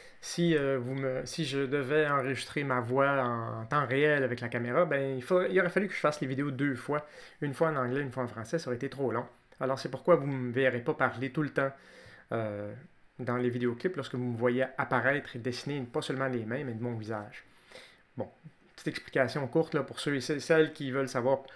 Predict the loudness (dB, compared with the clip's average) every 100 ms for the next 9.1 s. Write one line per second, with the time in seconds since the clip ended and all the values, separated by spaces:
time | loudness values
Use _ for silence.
0 | -18 -4 0 2 0 2 2 4 2 2
1 | 0 0 -2 -2 -4 -4 -2 -2 -4 -12
2 | _ _ _ -20 _ -20 _ _ _ -18
3 | -8 -6 -2 -2 -4 -6 -4 -4 -4 -6
4 | -6 -6 -12 -20 _ _ _ -20 -20 -2
5 | 4 4 8 8 8 6 6 4 6 6
6 | 6 0 0 0 2 -2 -4 2 2 4
7 | 0 -2 0 -2 0 -2 0 0 2 2
8 | 0 -2 -2 -2 -4 -6 -12 0 2 2
9 | -2